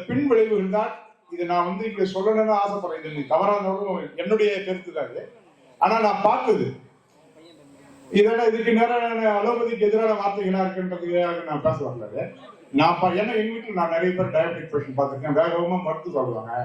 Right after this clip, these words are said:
ஒரு தன்னுடைய ஆயுள் குறைந்து அவர்கள் கை கால் இழந்து ஒரு கட்டத்துக்கு மேல் தன் உயிரை இழக்க வேண்டிய நிலைமைக்கு போகிறார்கள். இன்னொன்னு என்னன்னா, நம்ம மருந்து எடுத்துக்கிற மருந்து வந்து நீங்க சாப்பிட்டு அடுத்த அஞ்சு நிமிஷம் நல்லா ஆயிடும். தலை வலிக்குது, உடம்பு வலிக்குது, அந்த பிரச்சனை, இந்த பிரச்சனை, சளி,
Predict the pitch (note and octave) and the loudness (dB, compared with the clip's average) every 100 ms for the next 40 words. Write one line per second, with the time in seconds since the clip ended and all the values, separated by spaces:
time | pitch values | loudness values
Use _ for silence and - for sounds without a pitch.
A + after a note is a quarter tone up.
0 | - - - - - - D3+ D#3+ D#3+ F3+ | -8 -18 -20 -20 -20 0 2 2 2 2
1 | F3+ E3+ D#3+ G3 A3 A3 F#3+ F#3 F3+ F#3 | 4 4 4 2 2 0 0 -2 0 2
2 | F#3 F#3 F3 D3+ D3+ - F3+ G3 F#3 E3+ | 4 2 2 -2 -6 -4 -4 0 0 0
3 | D#3 D#3+ E3+ C#3+ D3+ F3 - D#3 D3+ C#3+ | -4 -6 -4 -4 -4 -6 -10 -12 -4 0
4 | C#3+ F#3+ G#3+ F#3 - - D3 C3 C3 C3 | 2 4 4 2 -2 -8 -10 -8 -8 -6
5 | C#3 C#3+ C3+ C3 A2+ F#2+ - - - - | -6 -6 -10 -8 -6 -6 -8 -16 -18 -20
6 | - - _ - - - - - - G3 | -20 -20 _ -20 -20 -20 -20 -16 2 4
7 | F4+ C4 A#3+ A#3 B3 A3 A3 G#3 G3+ B3 | 6 4 2 4 4 4 2 0 2 0
8 | E4+ D#4+ A#3 A3 B3 G#3+ G#3 G3 G#3 G#3+ | 0 -4 0 0 -2 -4 -2 0 0 0
9 | G#3 G#3+ A3+ G3+ F3+ G#3 B3+ C4+ G#3 F#3+ | 0 0 -4 -4 -2 2 0 0 -2 -2
10 | G3+ G3 G#3+ - A3+ F#3 G3 D#3 C3 E3+ | -2 -2 -2 -2 -6 -6 -4 -6 -6 -2
11 | G3 G#3+ F3 D3 F#3 F3 - F3+ D3+ C#3+ | 2 2 0 -4 0 0 0 -2 -4 -6
12 | D#3 F3+ F3+ F3+ F3+ F3 F3+ F3 F#3 - | -2 0 0 0 -2 -4 -4 -2 -2 -2
13 | C3 F3 F3 D#3+ F#3 | -6 -8 -4 -2 2